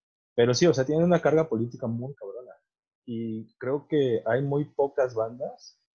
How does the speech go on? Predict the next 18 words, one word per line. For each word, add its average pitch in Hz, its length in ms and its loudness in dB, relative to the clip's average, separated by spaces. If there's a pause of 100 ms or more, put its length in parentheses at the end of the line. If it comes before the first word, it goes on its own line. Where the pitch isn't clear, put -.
(400)
que 101 340 -2
se 101 220 -6
van, 110 560 -2
eh, 101 180 -12 (120)
con 104 160 -10
ese 110 180 -12
tema 110 240 -10
de 98 120 -8
lleno 110 400 -10 (300)
en 110 160 -6
el 101 80 -6
metal. 95 380 -8 (100)
O - 60 -20
sea, - 160 -20
en 110 140 -4
el 107 120 -6
punk, 131 240 -6
obviamente, 107 600 -8